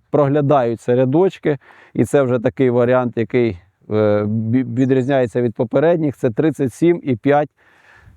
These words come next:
е, сантиметрів ширина міжрядь, тих самих півтора мільйона. Е, ну, що хочу сказати, е, ми вже бачимо певний простір, який не зайнятий, да? Тобто, ну, от воно є,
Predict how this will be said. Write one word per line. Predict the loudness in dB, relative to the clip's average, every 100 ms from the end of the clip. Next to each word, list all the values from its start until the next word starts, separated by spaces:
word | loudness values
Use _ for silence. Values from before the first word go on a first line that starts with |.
| -2
е, | 2 2 2 2 0 -2
сантиметрів | -4 -2 0 0 0 0 -2
ширина | 0 0 0 0
міжрядь, | 0 -2 0 0 -2 -4
тих | -6 -4
самих | -2 -2 -2 -4
півтора | -4 0 0 0
мільйона. | 0 0 0 0 -4 -10 -20 -20 -20 -8 0
Е, | 0 0
ну, | 0 -2
що | -2 -2 -2
хочу | -2 -4
сказати, | -4 -2 2 2 0 0 0
е, | 0 -2 -2
ми | 0
вже | 2 0
бачимо | 2 0 -2 -4 -2 -4 -8 _ _ _ _
певний | 2 2 2 -4
простір, | -4 0 0 0 0 0
який | 0 0
не | 2 0
зайнятий, | 2 0 0 -4 -6 -6 -2
да? | -2 -2
Тобто, | -2 -4 0 0
ну, | 2 0 -2
от | -8 -4
воно | -2 2 2
є, | 2 0